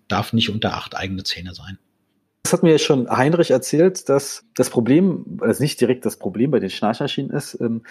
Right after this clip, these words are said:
Speaker 2: sondern dass wenn natürlich da im Mund sehr viele andere Probleme sind, dass man die erstmal beheben muss, bevor man in den Bereich der Schnarchschiene überhaupt kommen kann.
Speaker 1: Ja.
Speaker 2: Dass man quasi erstmal dental alles in Ordnung bringen muss.
Speaker 1: Ja.
Speaker 2: Äh, auch unter dem Hintergrund, dass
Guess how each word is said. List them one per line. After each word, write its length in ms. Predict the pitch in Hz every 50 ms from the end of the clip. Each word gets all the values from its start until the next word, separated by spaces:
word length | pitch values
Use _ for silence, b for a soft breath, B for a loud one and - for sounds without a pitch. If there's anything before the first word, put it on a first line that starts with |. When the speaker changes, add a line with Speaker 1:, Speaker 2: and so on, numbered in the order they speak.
| B B 117
Speaker 2:
sondern 280 | B - 127 131 131 123
dass 180 | 123 120 -
wenn 300 | 139 127 127 127 131 143 - - 117
natürlich 520 | 127 127 - - 135 127 131 127 - -
da 320 | 135 120 127 123 123 - -
im 140 | 139 131 123
Mund 480 | 127 139 170 196 190 - - - - - -
sehr 260 | 117 107 107 135 147
viele 160 | - 147 95 95
andere 180 | 160 202 -
Probleme 360 | - 127 110 107 120 143 147
sind, 160 | 143 185 156 135
dass 120 | - -
man 120 | 131 120
die 100 | 117 151
erstmal 300 | 120 - - - 139 123
beheben 320 | 113 120 110 135 170 175 127
muss, 180 | 113 120 -
bevor 300 | - - - - - 131
man 220 | 143 143 139 143 131
in 120 | 131 127
den 240 | 123 123 117 113 113
Bereich 440 | 120 110 107 110 135 - - - -
der 360 | 123 120 113 107 101 - -
Schnarchschiene 580 | - - - 131 120 139 139 - - 143 127 113
überhaupt 300 | 113 107 110 - - -
kommen 240 | - 170 165 117
kann. 320 | - - 92 92 139 160 - _ _ -
Speaker 1:
Ja. 260 | 113 - - - - - _ -
Speaker 2:
Dass 140 | 113 - -
man 100 | 127 117 95 117
quasi 260 | - 139 131 120 143
erstmal 280 | 131 127 - 147 131 120
dental 460 | - 123 120 120 - 123 131 147 139
alles 240 | - - 123 120 -
in 80 | 123 -
Ordnung 380 | 110 139 143 131 127 117 101
bringen 280 | - 98 101 98 95 90
muss. 300 | 87 92 - - - - b b b b b b b
Speaker 1:
Ja. 140 | - 127 117
Speaker 2:
Äh, 40 | 104
auch 180 | 104 110 - 139
unter 160 | 120 - 120
dem 60 | 110
Hintergrund, 580 | 120 - 156 123 - 127 127 120 - - - 120
dass 280 | 113 - - - -